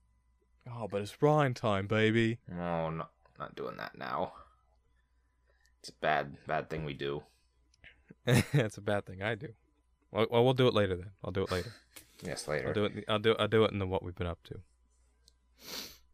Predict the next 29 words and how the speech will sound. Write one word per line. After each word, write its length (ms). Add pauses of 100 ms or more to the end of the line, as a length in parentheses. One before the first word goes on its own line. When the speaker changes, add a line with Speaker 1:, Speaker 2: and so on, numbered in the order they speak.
(1120)
Speaker 2:
'Cause 100
I 60
don't 140
ever 200
Speaker 1:
So 80
Speaker 2:
see 80
Smash 320
doing, 160
like, 280
what, 220 (680)
especially 560
Mortal 200
Kombat, 420
having, 160
like, 140
"Oh, 100
here's 180
the 40
complete 360
edition 340
with 80
everything 360
unlocked," 440
and 100
it's 260
for 220 (140)
another 240
sixty 300
bucks. 480